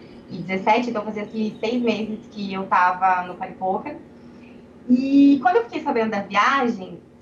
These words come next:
é, eles me falaram, "Olha, Dai, desculpa, mas, é, você não tá na, você não tá convidada pra viagem, porque você chegou agora, a gente já tinha programado e tal."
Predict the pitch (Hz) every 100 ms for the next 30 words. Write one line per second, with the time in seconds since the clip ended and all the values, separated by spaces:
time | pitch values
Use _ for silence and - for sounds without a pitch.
0 | - 196 196 196 196 190 185 - - 214
1 | 240 240 247 269 277 262 254 254 254 220
2 | 196 190 180 175 226 - - 294 359 311
3 | 247 233 226 214 220 208 208 220 233 247
4 | 240 240 240 226 226 247 - - 202 196
5 | 196 190 190 185 180 175 170 170 165 165
6 | 190 220 208 214 214 233 226 220 202 220
7 | 254 220 202 185 196 214 240 240 240 -
8 | 240 247 247 247 247 220 233 220 226 254
9 | 240 233 226 226 214 226 226 254 254 233
10 | 269 262 247 233 226 240